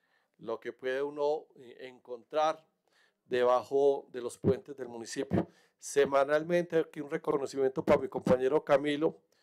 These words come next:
que nos viene apoyando en todos esos, eh, eventos y espacio público, que semanalmente cubrimos todo el corredor de la vía regional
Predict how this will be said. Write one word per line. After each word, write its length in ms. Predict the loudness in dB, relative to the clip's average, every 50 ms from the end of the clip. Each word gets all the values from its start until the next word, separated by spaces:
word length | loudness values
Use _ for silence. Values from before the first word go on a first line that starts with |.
| _ _ _ _ _ _ _ _ _ -16
que 180 | -8 -4 -4 -2
nos 240 | 0 0 0 0 0
viene 220 | 0 0 2 2
apoyando 800 | 2 2 4 2 4 4 2 0 2 4 6 6 6 6 4 2
en 340 | -4 -6 -6 -6 -8 -12 -16
todos 280 | -2 2 4 4 4 2
esos, 320 | 0 -4 -6 -6 -8 -12 -12 -10
eh, 380 | -10 -8 -8 -8 -10 -10 -10 -8
eventos 500 | -6 -2 -2 -2 -2 -2 -6 -10 -8 -6
y 40 | -8
espacio 400 | -6 0 0 0 0 0 -2 0
público, 540 | 2 2 2 2 -2 -6 -10 -14 -16 -16 -18 _ _ _ _ _ _ _ _
que 140 | _ -8 -6
semanalmente 1200 | -4 -4 -2 0 0 0 0 2 0 -2 0 2 0 0 0 0 -2 _ 0 0 0 -2 -6 _ _ _ _ _ _
cubrimos 560 | _ -2 0 0 0 0 0 0 0 0 2 4
todo 520 | 6 6 8 8 6 6 4 0 -2 -4
el 160 | -6 -6 -8
corredor 720 | -2 0 2 2 4 4 4 6 8 8 6 6 4 0 _ _ _ _ _ _ _ _
de 160 | -6 -4 0
la 100 | 0 0
vía 200 | 0 0 0 0
regional 680 | 0 -2 -4 -4 -4 -6 -2 2 4 4 4 4 0